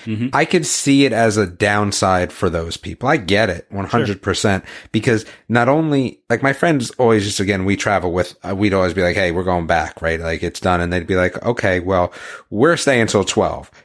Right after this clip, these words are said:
Speaker 2: Now, usually what was happening a lot in the last few years is as my boys got older, they would just stay, and I'd be like, "Yo, I'm out," right? I'm gonna go back <laughs> to the, I'm gonna go back to the hotel. We take my daughter back, right? Because,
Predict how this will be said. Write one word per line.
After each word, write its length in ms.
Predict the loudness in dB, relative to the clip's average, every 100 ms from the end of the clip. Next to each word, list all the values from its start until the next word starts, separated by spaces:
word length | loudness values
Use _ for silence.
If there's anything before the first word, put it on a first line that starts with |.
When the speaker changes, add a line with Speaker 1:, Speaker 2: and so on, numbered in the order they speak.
| -2
Speaker 2:
Now, 200 | 0 0
usually 380 | 2 2 2 2
what 140 | 4
was 140 | 2 0
happening 500 | -2 -2 -2 -4 -4
a 80 | -6
lot 380 | 0 2 0 -4 _ _ -4
in 120 | -2
the 80 | 0
last 400 | 2 2 0 -4
few 220 | -4 0
years 280 | 2 0 0
is 100 | -4
as 140 | -4 -4
my 140 | -6
boys 320 | -4 0 0
got 180 | 2 -2
older, 380 | -2 -2 -2 -4 -8 -20 -6
they 160 | 0 2
would 140 | 2
just 200 | 2 0
stay, 320 | 0 0 -2 -2
and 100 | -2
I'd 140 | 0
be 100 | -2
like, 200 | -2 -4
"Yo, 100 | -4
I'm 180 | 0 0
out," 260 | 0 -4 -10
right? 240 | -6 -4 -2
I'm 100 | -2
gonna 120 | -4
go 100 | -4
back 240 | -2 -4 -4
<laughs> 100 | -4
to 60 |
the, 200 | -2 -2 -4 -8 -8 -4
I'm 60 | 0
gonna 140 | 2
go 100 | 4
back 200 | 2 2 2
to 60 |
the 100 | 2
hotel. 420 | 2 2 0 0 -4 -8 -2
We 100 | 0
take 180 | 0
my 160 | 0 0
daughter 320 | 2 4 4
back, 260 | 2 0 2
right? 180 | 0 0
Because, 380 | -2 0 -2